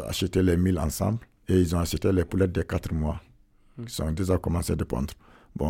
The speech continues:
Speaker 1: on a vu, bon, c'est pas très rentable. Maintenant, nous allons partir en poussin. Puis voilà, les poussins, ils sont, ils ont, ils, le neuf janvier à nos jours, ça fait à peu près deux mois.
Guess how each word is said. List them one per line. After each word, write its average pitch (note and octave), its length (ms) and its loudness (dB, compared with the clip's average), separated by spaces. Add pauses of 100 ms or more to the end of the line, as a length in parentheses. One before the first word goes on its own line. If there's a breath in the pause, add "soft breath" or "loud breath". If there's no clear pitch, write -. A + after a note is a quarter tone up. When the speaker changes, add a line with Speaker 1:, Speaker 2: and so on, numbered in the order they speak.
(100)
Speaker 1:
on E2+ 80 0
a F2+ 100 0
vu, G2 220 2
bon, D#2 180 0
c'est - 140 -4
pas E2 120 0
très - 200 2
rentable. G#2+ 440 8
Maintenant, F#2 320 4
nous F2 240 2
allons G2 180 4
partir - 320 -2
en E2+ 100 0
poussin. G#2+ 400 0 (600 soft breath)
Puis - 120 0
voilà, F#2 240 2
les F2+ 80 4
poussins, G#2 380 4
ils G2+ 100 4
sont, - 420 0
ils F#2 180 2
ont, F#2+ 140 4
ils, F#2+ 180 2 (380)
le F#2 140 4
neuf G2+ 200 8
janvier F#2 460 4
à G2+ 100 4
nos F2 200 2
jours, A#2 200 -4
ça - 180 -6
fait D#2 260 -2 (440 soft breath)
à - 80 -12
peu F2+ 120 -2
près F2 200 4
deux G2+ 200 6
mois. A#2+ 240 2